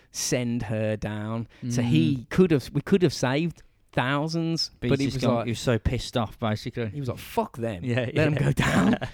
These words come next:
Speaker 2: <laughs>
Speaker 1: Mate, but some other next level shit went down that could have been in the mo-, this one's mental. In August nineteen forty-one, the Nazis captured a, um, sorry, we captured a Nazi U-boat
Speaker 2: Yeah.
Speaker 1: called U five seventy. Now,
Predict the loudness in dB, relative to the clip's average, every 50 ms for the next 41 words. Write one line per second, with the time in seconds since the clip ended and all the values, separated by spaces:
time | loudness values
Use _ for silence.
0 | -10 -16 -16 -16 -12 -6 -4 -4 -2 -4 -6 -6 -2 2 2 2 2 4 4 4
1 | 6 8 6 6 6 2 0 0 0 -2 -2 -2 0 0 2 2 0 0 0 -2
2 | -2 -2 -6 -16 _ -4 0 0 0 0 0 0 0 0 0 -2 0 0 2 2
3 | 2 2 0 0 0 0 0 0 2 2 0 0 2 0 0 2 2 0 0 2
4 | 0 0 0 0 0 0 -2 -2 -2 0 0 2 4 4 4 4 2 0 0 -2
5 | -6 -4 -2 0 0 0 0 0 -2 -2 -2 -2 -2 0 0 0 -2 -2 0 0
6 | 0 0 -2 -6 -12 -12 -8 -6 -4 -4 -2 -4 -4 -6 -6 -8 -8 -8 -6 -6
7 | -6 -6 -8 -8 -8 -6 -6 -4 -4 -4 -4 -2 -2 -4 -4 -4 -6 -8 -8 -4
8 | 2 4 4 4 6 4 2 2 2 -4 -4 -2 -2 -2 -2 0 0 0 -2 -2
9 | -4 -6 -6 -6 -6 -2 0 2 2 2 2 2 2 0 0 -4 _ _ _ -16
10 | -8 -2 2 2 2 2 2 -2 -4 -6 -10 -10 -2 0 2 4 4 2 2 -2
11 | -4 -4 -4 -2 -2 -2 -4 -4 -6 -8 -8 -6 -6 -6 -6 -8 -6 -4 -4 -4
12 | -4 -6 -10 -16 -20 -20 -20 -20 -20 -20 _ -10 -6 -4 -4 -4